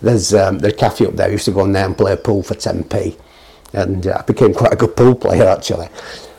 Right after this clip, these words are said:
And then, obviously, eighteen, I signed, signed professional forms, but I were re-, a regular then. And, and Barry came, played a few games in the first team. Ray left, Ibu Zabo left.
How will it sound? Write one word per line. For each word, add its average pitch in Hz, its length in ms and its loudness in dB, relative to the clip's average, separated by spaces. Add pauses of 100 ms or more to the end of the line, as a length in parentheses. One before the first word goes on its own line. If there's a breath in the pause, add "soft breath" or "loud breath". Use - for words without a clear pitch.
(220 loud breath)
And 135 160 6
then, 139 160 8
obviously, 131 300 6
eighteen, 123 440 4
I 117 40 4
signed, 131 640 4 (280)
signed 127 320 2
professional 120 480 0
forms, 127 380 6
but 101 160 2
I 110 40 6
were 117 280 8
re-, 107 220 4
a 101 140 2
regular 101 440 2
then. 95 240 -2
And, 95 380 -6
and 95 420 -4
Barry 110 200 6
came, 98 500 0 (360 loud breath)
played 110 160 2
a 104 60 4
few 104 200 4
games 98 320 2
in 95 60 -2
the 95 80 -2
first 98 400 -2
team. 98 240 0
Ray 104 240 8
left, 98 360 2
Ibu 98 100 0
Zabo 101 520 2
left. 98 360 -2